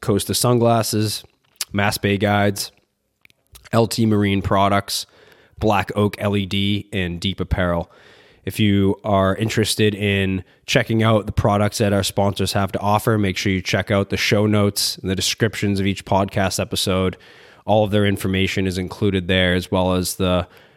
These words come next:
the podcast affiliated, um, promo codes. So make sure you take advantage of those. Um,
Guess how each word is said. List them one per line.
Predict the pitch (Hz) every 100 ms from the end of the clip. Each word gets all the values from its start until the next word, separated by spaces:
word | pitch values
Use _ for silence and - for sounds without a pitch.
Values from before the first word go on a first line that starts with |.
| _ -
the | 98
podcast | - 107 98 - 92 95 101
affiliated, | - 104 95 95 95 92 90 90
um, | 98 92 87 85
promo | - 113 98
codes. | - 92 85 87
So | - 98 87 - - - -
make | 101
sure | - 98
you |
take | - 101
advantage | 92 92 92 90
of | 92
those. | 90 87 85 - - - - _ _ -
Um, | 95 92 85